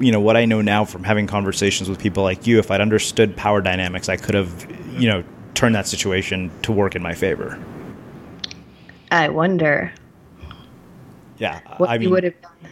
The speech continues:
Speaker 1: Well, I'm, I'm curious. So, so let's say that you're dealing with somebody who's abusive at work and just making your life miserable, and you have a boss that you just can't stand, you know, which is the scenario that I was in. What would your work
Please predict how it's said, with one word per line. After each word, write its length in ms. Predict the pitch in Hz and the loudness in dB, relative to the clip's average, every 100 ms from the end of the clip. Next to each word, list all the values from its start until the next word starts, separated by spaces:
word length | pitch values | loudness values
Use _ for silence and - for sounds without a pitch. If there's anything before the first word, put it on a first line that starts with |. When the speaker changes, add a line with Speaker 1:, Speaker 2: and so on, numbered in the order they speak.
| - - - - - | -20 -20 -20 -18 2
Speaker 1:
Well, 220 | 160 156 151 | 4 4 0
I'm, 120 | 139 | -2
I'm 120 | 135 | 0
curious. 320 | - 139 92 | 4 4 4
So, 100 | 117 | 0
so 160 | 113 135 | 4 6
let's 160 | 139 | 6
say 120 | 143 120 | 6 8
that 120 | 113 | 6
you're 160 | 110 | 4
dealing 320 | 104 113 110 107 | 4 6 6 4
with 140 | 101 | 2
somebody 340 | - 107 101 | 4 4 4
who's 320 | 95 101 92 - | 2 0 -2 -2
abusive 540 | 113 104 113 - 104 | -2 4 2 4 4
at 160 | 101 90 | 2 2
work 260 | 101 98 | 2 2
and 140 | 98 95 | 0 -2
just 160 | 95 | -2
making 220 | 104 92 | -2 -2
your 120 | 98 98 | -2 0
life 240 | 98 - | 0 4
miserable, 380 | 123 120 110 110 | 4 6 6 4
and 100 | 101 | 4
you 60 | |
have 80 | 98 | -2
a 60 | 95 | -4
boss 360 | 85 107 104 | 2 4 4
that 140 | - 92 | 0 -4
you 100 | 98 | -4
just 180 | 98 - | -4 -4
can't 240 | 98 92 | -4 -2
stand, 500 | - 110 98 90 87 - | 0 0 -2 -4 -8 -4
you 100 | 98 | -2
know, 80 | 90 | 0
which 200 | 92 92 | -2 -2
is 140 | 87 | -4
the 80 | 92 | -4
scenario 400 | - 101 101 95 | -2 0 0 0
that 100 | 87 | 0
I 60 | |
was 160 | 92 101 | -2 2
in. 380 | 131 107 98 - | 4 4 0 -8
What 580 | 117 101 110 131 - 117 | -10 -8 0 0 0 4
would 260 | 117 104 | 4 6
your 180 | 107 113 | 4 4
work 340 | 101 101 - | 6 2 0